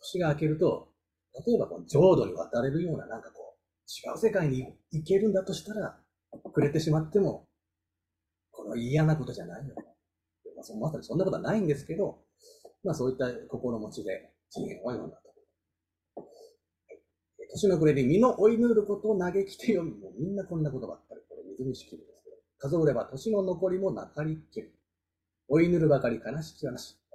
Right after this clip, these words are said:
何のひねりもない歌ですね、これ。でももう、これがもう、ストレートに、当時の人たちの心情だったんじゃないですか。老いの波、また出たと。老いの波、越えける身こそ哀れなれ。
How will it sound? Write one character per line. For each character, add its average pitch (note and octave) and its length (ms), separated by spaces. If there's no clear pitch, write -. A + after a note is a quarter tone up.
何 E3+ 220
の E3+ 80
ひ D3+ 140
ね D3+ 80
り D3+ 100
も C3 80
な A#2+ 180
い G#2+ 60
歌 - 160
で - 80
す G#2 100
ね、 G#2 100
こ D#2+ 100
れ。 D#2+ 60
で B2 80
も D#2+ 160
も D#2+ 260
う、 - 60
こ C3 80
れ D3 80
が C3 280
も G2 360
う、 - 60
ス - 120
ト F3+ 140
レ F#3 160
ー - 80
ト D#3+ 140
に、 D#3+ 400
当 A#2 120
時 G#2 80
の - 80
人 - 120
た F2+ 100
ち - 80
の - 180
心 G#2 400
情 G#2 160
だ G#2+ 100
っ - 60
た - 80
ん - 20
じ D#2 60
ゃ - 40
な A2 60
い - 40
で A#2+ 40
す - 80
か。 - 240
老 D#3 140
い G3 80
の F3+ 100
波、 C3+ 560
ま - 120
た D3 120
出 C#3 100
た - 120
と。 - 80
老 G#2 160
い C3+ 60
の B2+ 100
波、 G#2+ 280
越 F3 320
え G#3 40
け G#3 160
る F#3+ 100
身 F#3 140
こ F#3+ 100
そ F3 180
哀 F3+ 160
れ E3+ 80
な C3 100
れ。 - 80